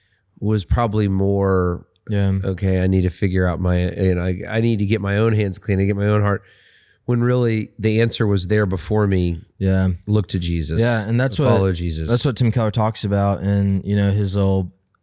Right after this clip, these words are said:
Speaker 2: pamphlet, The Freedom of Self-Forgetfulness, or booklet, whatever you would call that.
Speaker 1: It's, it's a sermon. It's a published
Speaker 2: Yeah, yeah,
Speaker 1: sermon.
Speaker 2: yeah.
Speaker 1: Yeah, yeah.
Speaker 2: So, but the whole posture of the Christian life is not working towards a verdict, but working from a verdict.
Speaker 1: Right.
Speaker 2: That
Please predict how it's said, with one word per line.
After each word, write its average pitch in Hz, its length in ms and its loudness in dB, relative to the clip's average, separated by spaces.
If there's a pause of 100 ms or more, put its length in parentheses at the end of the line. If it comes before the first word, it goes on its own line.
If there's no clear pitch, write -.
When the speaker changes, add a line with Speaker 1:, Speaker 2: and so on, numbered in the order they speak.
(120)
Speaker 2:
pamphlet, 104 680 -2
The 98 100 0
Freedom 101 400 0
of 95 120 0
Self-Forgetfulness, 95 1000 -2
or 92 160 2
booklet, 92 540 -2
whatever 92 480 2
you 92 160 -2
would 90 120 -2
call 92 180 -2
that. 98 260 -2
Speaker 1:
It's, 135 160 0
it's 147 140 -2
a 131 80 2
sermon. 95 340 0
It's 113 160 0
a 127 40 2
published 151 380 2
Speaker 2:
Yeah, 127 80 4
yeah, - 120 2
Speaker 1:
sermon. 110 120 2
Speaker 2:
yeah. 113 220 2
Speaker 1:
Yeah, 123 160 2
yeah. 107 320 0
Speaker 2:
So, 127 500 0 (540)
but 127 280 -2
the 135 100 0
whole 151 320 0
posture 120 420 -2
of 110 60 2
the 104 80 2
Christian 101 340 0
life 98 340 0
is 95 240 -2 (100)
not 113 300 0
working 104 520 0
towards 104 560 -2
a 92 80 2
verdict, 90 600 0
but 98 140 0
working 92 720 0
from 95 720 -4
a 92 80 -2
verdict. 90 480 0
Speaker 1:
Right. 101 200 2
Speaker 2:
That 101 200 0